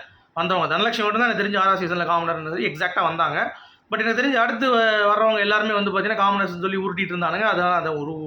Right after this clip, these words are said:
வெங்காயம் கிடையாது. இந்த ரியா தங்கராஜன், தியாகராஜன்லாம் போன சீசன் வந்துட்டு அவர் ரிவ்யூவர் அப்படின்ற மாதிரி உருட்டிட்டு இருந்தாங்க. But அதெல்லாம் ரிவ்யூ பண்ணவே கிடையாது. So அந்த மாதிரிலாம் இப்ப ரவீந்தர்லாம் நான் முதல் சீசன்ல இருந்து நான் புடுங்கிட்டு இருந்தேன் அப்படின்ற மாதிரிலாம் சொல்லிட்டு இருந்தார் ரிவ்யூல.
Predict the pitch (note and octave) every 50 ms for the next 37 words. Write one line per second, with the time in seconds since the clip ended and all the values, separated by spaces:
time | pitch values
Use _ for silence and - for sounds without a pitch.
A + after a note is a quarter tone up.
0 | D3 D3 C#3 D#3+ E3+ F3+ G#3 A3 A3 F#3 E3+ E3+ E3 D3+ C3+ - - - - -
1 | _ - - F3+ F#3 G3 A3 A3+ A3 G3+ F#3+ F#3+ G3 G3 F#3+ F#3 F3+ F#3 E3+ E3+
2 | F#3 F#3+ F#3+ F#3 F3+ F3+ F3 F3 G3 F#3+ F3+ E3 E3 F3+ F3+ E3+ F3+ F3 F#3+ F3+
3 | E3+ E3+ E3+ F3 E3 F#3+ F3+ E3+ E3 D#3 E3 F3 F#3+ G3+ G3 F#3+ F3 D#3+ D#3+ F3
4 | D#3+ D#3+ D3+ E3 F3+ F3 E3 E3 D#3+ F3 - D3 D3 D3+ C#3+ C#3+ D#3 F#3 F#3+ E3
5 | D#3+ D3+ D3 C#3+ D3 D#3+ F#3 F3 - - - - - _ _ - E3 F3 G#3+ G#3
6 | - E3+ F#3 G#3+ A3 A3 G#3 F#3 F3+ E3+ D3 A#2+ - - _ _ _ _ _ _
7 | _ _ - - G3+ G#3 G#3+ A3 A3 A3 A3 G3 G3 F#3 G3+ G#3+ B3 A#3+ A#3 A3+
8 | A#3 A#3 A3 G3+ G3 G3 G#3+ G#3+ G#3+ G3+ G#3 G3+ G3 G3 G#3+ G#3+ A3 G#3+ G3+ F#3+
9 | - G#3 G3+ G3+ G#3 G3+ F#3+ F3 F3+ F#3 F3 E3+ F3 F#3 F3+ F3+ F3+ F3 F3+ F#3
10 | F#3+ F#3 F#3+ F#3 F#3 - E3+ D#3+ D#3 D3 C#3 C#3 D3+ E3 E3+ E3 D#3 D#3